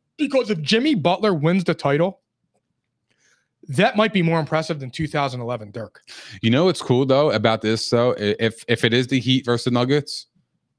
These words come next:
Speaker 2: which most likely it will be, I'm happy either way.
Speaker 1: Yes.
Speaker 2: And this is actually
Speaker 1: Yep.
Speaker 2: the, the first time in a long time where I'm like, I don't give a fuck who
Speaker 1: I just
Speaker 2: wins.
Speaker 1: want good, I just want good game. Like, I wanna see a seven-game
Speaker 2: Me
Speaker 1: series,
Speaker 2: too, a dog
Speaker 1: back and
Speaker 2: fight.
Speaker 1: forth.
Speaker 2: Yeah, that's all I wanna see. I wanna see good basketball.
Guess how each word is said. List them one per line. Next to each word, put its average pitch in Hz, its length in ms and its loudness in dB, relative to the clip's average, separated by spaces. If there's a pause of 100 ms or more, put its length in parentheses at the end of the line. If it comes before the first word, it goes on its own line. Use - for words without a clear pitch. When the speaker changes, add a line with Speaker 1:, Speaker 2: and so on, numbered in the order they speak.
(240)
Speaker 2:
which - 400 -2
most 117 280 2
likely 110 260 0
it 95 40 0
will 98 200 0
be, 123 260 0 (1300)
I'm 233 180 2
happy 120 340 0 (120)
either 98 180 0
way. 85 340 -2 (220)
Speaker 1:
Yes. 170 280 0
Speaker 2:
And 123 160 2
this 202 200 2
is 190 120 2
actually 131 320 2
Speaker 1:
Yep. 208 220 2
Speaker 2:
the, 120 320 0
the 113 40 2
first 165 540 0
time 165 320 4
in 156 60 2
a 135 80 2
long 135 360 2
time 127 500 0
where 117 200 4
I'm 135 220 2
like, 113 440 0 (460)
I 180 140 2
don't 139 180 -2
give 175 240 2
a 190 80 2
fuck - 320 -2
who - 60 0
Speaker 1:
I 180 100 2
just 196 180 -2
Speaker 2:
wins. 175 240 -2
Speaker 1:
want 170 140 0
good, - 100 -14
I 185 100 0
just 226 180 -4
want 156 200 -4
good 170 220 -2
game. 156 160 -4
Like, 180 140 0
I 185 80 0
wanna 240 140 0
see 214 160 0
a 147 80 0
seven-game 208 640 0
Speaker 2:
Me 151 220 4
Speaker 1:
series, 190 80 0
Speaker 2:
too, 127 300 4
a 107 80 2
dog 143 280 4
Speaker 1:
back 190 220 2
and 117 80 4
Speaker 2:
fight. 87 140 0
Speaker 1:
forth. 120 400 -4
Speaker 2:
Yeah, 123 280 4
that's 143 140 2
all 165 140 6
I 151 100 4
wanna 143 240 2
see. 120 280 2
I 95 100 4
wanna 147 220 2
see 139 160 2
good 127 260 4
basketball. 113 640 0